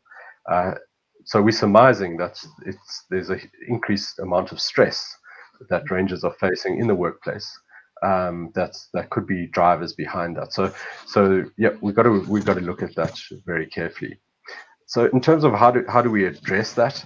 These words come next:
Um, I think we can go back to what I feel has been quite a turning point, um, in, and a much needed one was the, the last World Ranger Congress.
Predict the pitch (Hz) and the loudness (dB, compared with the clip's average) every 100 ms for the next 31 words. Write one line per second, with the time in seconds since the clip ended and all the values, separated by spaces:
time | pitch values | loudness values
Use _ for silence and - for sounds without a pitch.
0 | - 87 90 92 92 87 - _ _ _ | -8 -2 0 0 -4 -8 -14 _ _ _
1 | _ _ _ - - 135 123 - - - | _ _ _ -20 0 2 2 -2 -14 -20
2 | _ _ - 107 - 98 98 104 101 95 | _ _ -12 -8 -4 0 2 4 4 2
3 | - _ 90 87 - - - - 92 90 | 0 _ 2 2 -2 -20 -12 -8 -6 -6
4 | 87 - - _ _ _ _ - - 98 | -8 -10 -14 _ _ _ _ 0 4 4
5 | 98 113 95 87 92 - 92 90 85 - | 4 2 2 0 -8 -8 -6 -6 -8 -14
6 | _ - 104 82 - 104 101 98 - 90 | _ -6 -6 -6 -4 0 0 0 -2 -4
7 | 87 - - - - - 85 87 87 87 | -4 -12 -18 -20 -20 -12 -6 -2 0 -2
8 | 85 87 76 - 87 90 82 - _ _ | -4 -8 -10 -12 -12 -10 -12 -14 _ _
9 | _ - - 95 95 95 101 107 107 104 | _ -12 -6 -4 -4 -4 0 2 2 0
10 | 90 82 85 90 85 - 90 - - 87 | 0 0 -2 -6 -6 -6 -6 -6 -6 0
11 | 87 87 - 87 92 95 87 85 - 85 | 2 2 -4 -4 -4 -2 -4 -4 -6 -6
12 | 80 - - | -6 -10 -14